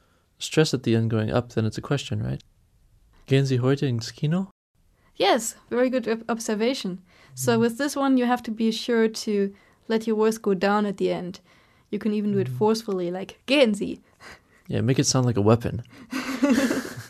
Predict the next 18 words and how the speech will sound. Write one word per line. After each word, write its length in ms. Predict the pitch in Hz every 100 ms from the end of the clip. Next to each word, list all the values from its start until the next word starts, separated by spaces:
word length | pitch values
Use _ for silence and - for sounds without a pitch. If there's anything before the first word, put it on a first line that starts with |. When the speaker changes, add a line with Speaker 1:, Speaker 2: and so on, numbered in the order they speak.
| - - _ _ _ _ _ _ _ -
Speaker 2:
And 320 | 226 233 233
then, 260 | 240 285 285
very 200 | 269 269
similar 300 | 285 269 277
to 100 | 269
that, 300 | 254 254 254
we 80 | 233
have 340 | 233 233 226
the, 340 | 233 220 220
uh, 220 | 214 214 -
imperative 460 | 208 247 247 240 226
for 460 | 226 214 208 214
first 300 | 202 226 226
person 320 | 220 214 214
plural. 340 | 196 240 247 196
That's 220 | 196 196
the, 320 | 214 196 202
uh, 260 | 202 196